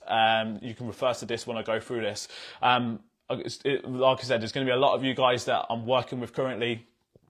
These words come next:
in the, inside the Unbreakable Dad program, which is, um, incredible, and you guys are gonna be using these as that kind of,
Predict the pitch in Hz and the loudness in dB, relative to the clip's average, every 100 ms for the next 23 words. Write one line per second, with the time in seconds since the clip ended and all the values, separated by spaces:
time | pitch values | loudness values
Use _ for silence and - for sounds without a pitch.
0 | _ - 139 135 - 135 143 123 123 120 | _ -6 -2 0 -2 -2 0 0 0 0
1 | 123 117 113 123 135 123 123 120 120 - | -2 -2 0 0 0 -2 -2 -4 -4 -6
2 | 110 117 113 110 110 _ _ _ _ _ | -6 -2 -2 -2 -6 _ _ _ _ _
3 | 131 - 143 135 147 131 120 113 123 120 | -14 2 2 4 2 0 -4 -6 -8 -2
4 | 120 113 120 113 113 120 117 117 120 117 | -2 -2 -8 -8 -6 -6 -6 -6 -6 -4
5 | 117 120 117 - 123 117 113 | -6 -2 -2 -2 -6 -6 -8